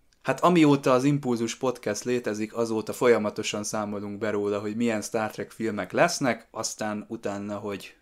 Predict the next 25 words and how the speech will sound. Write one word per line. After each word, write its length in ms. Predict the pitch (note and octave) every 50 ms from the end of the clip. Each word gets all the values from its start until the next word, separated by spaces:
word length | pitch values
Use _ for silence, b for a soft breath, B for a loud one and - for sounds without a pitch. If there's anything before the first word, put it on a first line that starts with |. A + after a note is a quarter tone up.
| _ _ _
milyen 260 | - A#2 A2+ G#2+ G2+ G2+
Star 320 | - - G#2+ G#2 G2+ G2+
Trek 160 | - G#2 -
filmek 460 | - - A2+ G#2+ G2+ G2+ G2 G2 -
nem 280 | - A2 A#2 A#2 A2 G#2+
lesznek, 440 | G#2 G#2 G2+ - - C3 C3 C3 -
mert 180 | A2+ G#2+ G#2
hogy 80 | G#2+ G2+
sorra 360 | - - - G#2+ G2+ G2 G2
bejelentik, 600 | G2+ G#2 G#2 G2+ G2 G2 G2 F#2 - - G#2+ G#2+
hogy 200 | - - G#2 G2+
mégsem. 720 | G#2 G#2+ A#2 A#2+ A2+ A2 - - - G#2+ A#2 C#3+ E3+ E3+ B B B B B B B B B B B B B B B B
Hát 220 | - B2+ C#3+ -
akkor 200 | D#3+ - - D#3
foglaljuk 460 | D3+ E3+ E3 D#3 C3+ B2 B2 A#2 -
össze 260 | C3 B2 - - B2 A#2
megint, 440 | B2+ A#2 A#2 A#2 - A#2+ G#2+ -
hogy 260 | - A2 G#2 - - - - -
mi 120 | A#2+ A2+
történt 500 | - G#2+ G#2 G#2 - - G#2+ G#2 G2+ -
az 100 | G#2+ G#2+
eddigi, 560 | A2+ G#2+ G#2 G2+ G#2 G2 G#2 G#2 G#2 G#2 _ _ _ _ _ _
ö, 60 | - G2+
három-négy 840 | G2+ G2+ G2+ G2+ A2 A2 G#2+ G#2+ G#2+ G#2 G#2 G#2 G#2+ G#2 G2+ F#2
évben. 600 | G#2+ A2+ B2 B2+ C3 - E3 E3 F3 F3+ F3 E3+